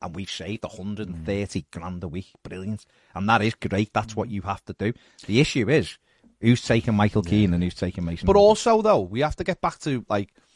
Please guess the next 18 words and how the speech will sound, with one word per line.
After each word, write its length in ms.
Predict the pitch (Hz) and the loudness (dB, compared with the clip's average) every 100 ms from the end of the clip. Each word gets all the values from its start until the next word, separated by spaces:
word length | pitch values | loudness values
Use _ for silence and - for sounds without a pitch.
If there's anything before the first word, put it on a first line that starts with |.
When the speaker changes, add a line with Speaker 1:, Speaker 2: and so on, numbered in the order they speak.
| _ _ _ _ - | _ _ _ _ 0
Speaker 2:
we 80 | 120 | 0
have 120 | 135 | 2
to 80 | 156 | 0
get 180 | 170 - | -2 -2
back 160 | 160 | -4
to 100 | - | -4
some 220 | 139 139 123 | -8 -6 -4
kind 260 | 120 110 | -4 -4
of 120 | 98 | -4
realism 480 | 98 95 117 117 131 | -4 -2 -2 -2 -8
as 100 | 127 | -6
well, 260 | 123 120 92 - | -2 -2 -4 -6
where 220 | 101 95 | -6 -4
we 120 | 95 | -4
are. 280 | 90 107 131 | 0 0 0
And 180 | 120 - _ _ | -4 -12 _ _
let's 180 | 120 123 | -6 -4
remember, 520 | 139 131 120 110 92 | -4 -4 0 0 0